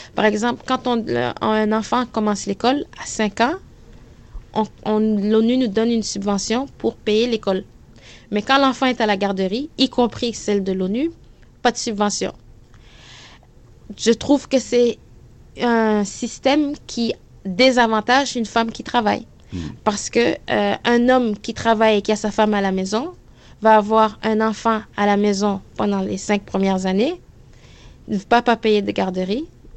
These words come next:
Speaker 1: Pendant ce temps-là, une femme qui est au même niveau, qui travaille, va avoir son enfant à la garderie et va être obligée de payer avec son mari ou, ou seule, euh, peu importe le cas.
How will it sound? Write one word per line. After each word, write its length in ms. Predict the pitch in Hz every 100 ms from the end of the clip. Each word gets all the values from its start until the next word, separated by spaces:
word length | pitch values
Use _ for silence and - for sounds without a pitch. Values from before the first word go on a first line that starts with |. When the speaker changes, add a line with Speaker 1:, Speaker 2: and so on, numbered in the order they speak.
| -
Speaker 1:
Pendant 260 | 226 220 220
ce 120 | -
temps-là, 260 | 220 220 254
une 140 | 240
femme 280 | - 233 240
qui 120 | -
est 120 | 214
au 60 | 202
même 180 | 202 202
niveau, 380 | 196 190 214 214
qui 180 | -
travaille, 540 | 190 185 185 220 269 277 214
va 160 | 208
avoir 240 | 196 214 214
son 180 | 196
enfant 240 | 190 185 208
à 140 | 214
la 100 | 190
garderie 460 | 190 180 185 220 240 - -
et 120 | - 202
va 160 | 208
être 180 | 208 208
obligée 260 | 190 190 208
de 80 |
payer 380 | 190 190 185 - - -
avec 220 | 175 180
son 160 | - 190
mari 340 | 190 190 214
ou, 260 | 208 190 220 -
ou 120 | 208
seule, 340 | - 208 208 202 - - - - - -
euh, 240 | 185 185 185
peu 100 | 202
importe 320 | 196 196 190
le 100 | 185
cas. 220 | 175 180